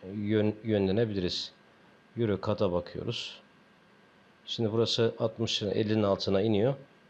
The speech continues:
Ama dört altmıştan henüz uzak. Buna bir tane de ara bir S M atabilirsiniz. Yani dört mesela altmış gelip gelmediğini hani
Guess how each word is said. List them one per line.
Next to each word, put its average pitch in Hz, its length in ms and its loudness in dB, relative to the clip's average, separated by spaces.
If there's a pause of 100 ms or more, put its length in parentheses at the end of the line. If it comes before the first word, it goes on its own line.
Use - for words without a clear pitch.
(840)
Ama 101 220 2
dört - 480 0
altmıştan 110 560 -2 (180)
henüz 101 320 -4
uzak. 92 360 -4 (720)
Buna 127 180 2
bir 131 80 -4
tane 123 240 4
de 117 80 2
ara 120 300 6
bir 110 260 2
S - 160 2
M 104 60 4
atabilirsiniz. 104 800 0
Yani 95 320 0
dört 98 420 -2
mesela 92 520 0 (480)
altmış - 580 -2 (1120)
gelip 101 400 0
gelmediğini 98 640 2
hani 95 260 0